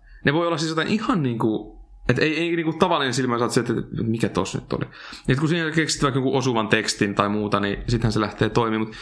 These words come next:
en mä tiedä, se, se on semmonen, mä väitän, että sitä sä et koulun penkiltä saa. Et sä vaadit, se vaatii mielikuvitusta, se vaatii reagointikykyä ja, et se on se, että sä et voi miettiä niitä asioita niinku hirveän. Kyllähän me tehtiin bluesia, me tehtiin, kun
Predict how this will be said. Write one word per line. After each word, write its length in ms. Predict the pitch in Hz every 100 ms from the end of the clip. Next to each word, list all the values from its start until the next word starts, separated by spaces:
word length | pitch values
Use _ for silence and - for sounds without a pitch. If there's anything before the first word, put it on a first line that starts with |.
| -
en 100 | -
mä 80 | 160
tiedä, 220 | 156 107
se, 140 | 98 151
se 120 | - 208
on 100 | 185
semmonen, 320 | 190 180 170
mä 100 | 175
väitän, 220 | 185 175
että 140 | 156 156
sitä 240 | 214 143
sä 160 | 104 135
et 100 | 123
koulun 360 | 139 117 107
penkiltä 380 | 95 98 90 -
saa. 240 | - - - - -
Et 100 | -
sä 140 | 147 120
vaadit, 320 | 101 98 -
se 100 | -
vaatii 220 | 113 107
mielikuvitusta, 680 | 127 170 156 156 143 143 127
se 100 | 143
vaatii 300 | 131 123 131
reagointikykyä 840 | 127 117 117 110 104 104 113 104 104
ja, 300 | 101 101 - - - -
et 120 | - 135
se 100 | 156
on 100 | 151
se, 100 | 156
että 140 | 156
sä 220 | - 170
et 100 | 143
voi 140 | 156 147
miettiä 640 | 143 113 - - 113 - - -
niitä 200 | 107 107
asioita 580 | - 107 104 - - -
niinku 580 | 104 101 107 101 - - - - - -
hirveän. 400 | 110 101 117 -
Kyllähän 180 | - 185
me 60 | 190
tehtiin 220 | 185 165
bluesia, 360 | 180 175 160
me 80 | 135
tehtiin, 360 | 131 123 131 123
kun 360 | 127 123 123